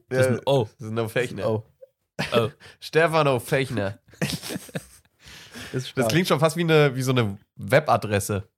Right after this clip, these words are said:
Speaker 2: <laughs>
Speaker 1: aber
Speaker 3: Stimmt
Speaker 1: schwer
Speaker 3: eigentlich.
Speaker 1: einzubauen, so ein Apostroph.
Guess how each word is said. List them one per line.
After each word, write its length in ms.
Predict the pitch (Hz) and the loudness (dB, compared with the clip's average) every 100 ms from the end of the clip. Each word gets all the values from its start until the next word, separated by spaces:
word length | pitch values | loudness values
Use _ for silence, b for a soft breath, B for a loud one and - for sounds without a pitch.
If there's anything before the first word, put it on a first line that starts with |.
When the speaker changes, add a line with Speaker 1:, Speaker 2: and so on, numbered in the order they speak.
| _ | _
Speaker 2:
<laughs> 540 | - - - 165 - _ _ _ - 165 - - - - 147 - 220 - - B B B - | -6 -2 0 -2 -4 _ _ _ -10 -8 -4 -6 -8 -10 -10 -10 -16 -18 -20 B B B -6
Speaker 1:
aber 180 | 123 120 | -2 -2
Speaker 3:
Stimmt 160 | 165 | 0
Speaker 1:
schwer 60 | 135 | 2
Speaker 3:
eigentlich. 200 | 120 113 | 2 0
Speaker 1:
einzubauen, 300 | 110 117 117 | -2 0 0
so 100 | 117 | 0
ein 100 | 117 | -2
Apostroph. 680 | 117 113 110 - 117 113 - | -2 -4 -8 -6 -6 -6 -8